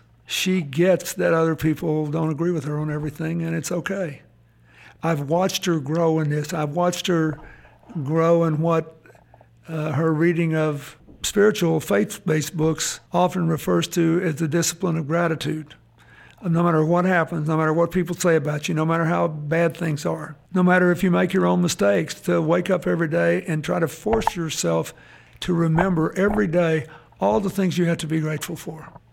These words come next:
And that if you have the discipline of gratitude for the things you have,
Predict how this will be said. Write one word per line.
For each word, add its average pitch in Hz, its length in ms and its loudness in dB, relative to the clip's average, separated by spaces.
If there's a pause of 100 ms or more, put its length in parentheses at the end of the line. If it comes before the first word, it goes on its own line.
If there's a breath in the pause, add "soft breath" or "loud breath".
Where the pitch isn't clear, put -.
(120)
And 170 400 2 (100)
that 165 540 2
if 175 240 2
you 165 480 2 (460 soft breath)
have 190 300 0
the 165 120 2
discipline 185 680 2
of 156 280 -2
gratitude 160 720 0
for - 100 -8
the 160 140 -2
things 165 320 0
you 147 140 0
have, 170 600 -2